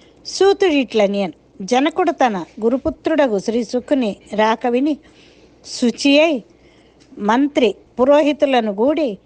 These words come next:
అతని సన్నిధికేగి అతనికి తగిన ఆసనమొసంగి పూజించి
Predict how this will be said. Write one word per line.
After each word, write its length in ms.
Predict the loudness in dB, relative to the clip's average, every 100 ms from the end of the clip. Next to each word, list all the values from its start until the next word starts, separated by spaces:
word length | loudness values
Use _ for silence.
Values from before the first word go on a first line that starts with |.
| _ _ _ -8
అతని 320 | -4 0 0 0
సన్నిధికేగి 920 | 0 0 0 0 0 2 2 -2 -4
అతనికి 460 | -4 -2 -2 -4
తగిన 360 | -4 -2 0 0
ఆసనమొసంగి 1000 | 0 -2 -2 -4 -4 -2 0 0 0 -4 -8 -20 _ _
పూజించి 720 | 0 0 2 2 2 0 0